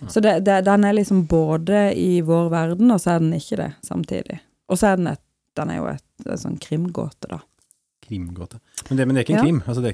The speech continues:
Speaker 2: ikke en, det er ikke klassis-,
Speaker 1: Nei, det
Speaker 2: klassifisert som en krim?
Speaker 1: Absolutt ikke en klassisk krim i det hele tatt, og så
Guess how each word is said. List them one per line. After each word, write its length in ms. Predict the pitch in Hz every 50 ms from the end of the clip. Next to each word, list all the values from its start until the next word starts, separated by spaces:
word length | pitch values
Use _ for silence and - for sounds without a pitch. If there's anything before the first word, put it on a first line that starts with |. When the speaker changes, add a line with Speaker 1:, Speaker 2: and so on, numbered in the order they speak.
| - 113
Speaker 2:
ikke 40 |
en, 280 | 123 127 127 127 120 117
det 140 | 117 107 -
er 120 | 117 123 120
ikke 40 | -
klassis-, 220 | - 117 120 131 151
Speaker 1:
Nei, 200 | 147 156 180 202 190 170
det 40 | 131
Speaker 2:
klassifisert 480 | 123 110 - 113 - 104 - 101 -
som 100 | - 113
en 60 | 110 107
krim? 220 | 107 117 127 95 - _ _ -
Speaker 1:
Absolutt 480 | 190 185 - - - - 226 196 185 -
ikke 640 | 170 160 156 - - 185 185 175 180 175 175 - -
en 180 | 170 160 160
klassisk 680 | 156 - 170 160 156 - - 160 147 - - - - -
krim 380 | - - 170 190 226 202 151 - - - -
i 80 | 170
det 120 | 160 160 151
hele 240 | 156 143 156 156 -
tatt, 320 | - 196 262 - _ -
og 80 | - 165
så 120 | - 175